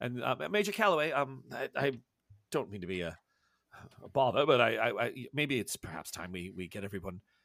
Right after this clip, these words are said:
at least on task and, and start talking about what we need to do. There, there is quite a bit of preparation, uh, um, unfortunately, in order to make this happen.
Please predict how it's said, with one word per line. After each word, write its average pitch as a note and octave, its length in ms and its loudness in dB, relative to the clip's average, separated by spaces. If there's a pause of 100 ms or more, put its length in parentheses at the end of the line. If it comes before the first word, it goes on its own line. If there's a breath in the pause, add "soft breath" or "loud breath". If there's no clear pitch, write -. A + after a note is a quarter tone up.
(140)
at - 80 -14
least A#2+ 300 -8 (200)
on G#2 140 -8
task C3+ 460 -4
and, G#2+ 240 -6 (280 loud breath)
and G#2+ 100 -8
start G#2+ 180 -2
talking B2 220 0
about A2 160 -4
what G#2 120 -6
we A2 80 -6
need G#2+ 160 -4
to G#2 60 -10
do. A2+ 140 -2
There, A2 200 0
there A2+ 180 -2
is D3 120 0
quite D3+ 240 -2
a C#3 40 0
bit C3+ 180 0
of G#2+ 200 0 (800 loud breath)
preparation, D#3 680 0
uh, F#2 300 -4
um, F#2+ 140 -12
unfortunately, A2 640 -8
in C3 80 -4
order A2 180 -2
to F#2+ 60 -8
make G#2 180 -6
this - 120 -12
happen. A2+ 480 -8